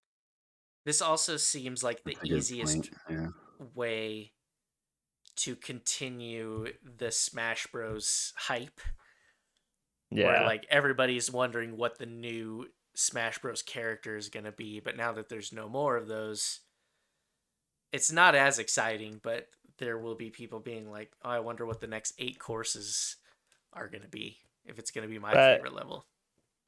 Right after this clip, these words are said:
Speaker 3: it would have been really interesting if it was every wave will also include a new character.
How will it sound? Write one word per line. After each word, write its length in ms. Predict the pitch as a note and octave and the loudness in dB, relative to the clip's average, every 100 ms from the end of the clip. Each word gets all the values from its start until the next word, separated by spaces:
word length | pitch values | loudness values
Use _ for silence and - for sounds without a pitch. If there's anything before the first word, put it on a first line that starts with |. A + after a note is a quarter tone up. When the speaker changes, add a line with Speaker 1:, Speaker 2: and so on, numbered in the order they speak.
| - | 6
Speaker 3:
it 200 | C#3 D3 | 8 10
would 160 | D#3 F#3+ | 10 10
have 80 | F#3 | 10
been 180 | D#3+ | 10
really 280 | C#3+ C#3+ C3 | 12 12 12
interesting 680 | B2+ C#3 C3 - - F#2+ F#2 | 10 4 -4 -2 2 4 4
if 180 | G#2 A2+ | 6 6
it 140 | D#2 | 8
was 280 | G#2+ G#2+ - | 8 8 6
every 320 | B2 B2 C3+ B2+ | 6 8 8 8
wave 400 | A#2 A2+ A2+ A2+ | 10 10 8 6
will 120 | B1+ | 6
also 340 | G2 G#2+ A2+ | 6 4 2
include 380 | G2 G2 G#2 G2 | 2 0 2 2
a 40 | F#2 | 2
new 180 | F#2 F2 | -2 -4
character. 760 | - G2 G2+ - - - - | 0 2 2 0 -8 -10 -12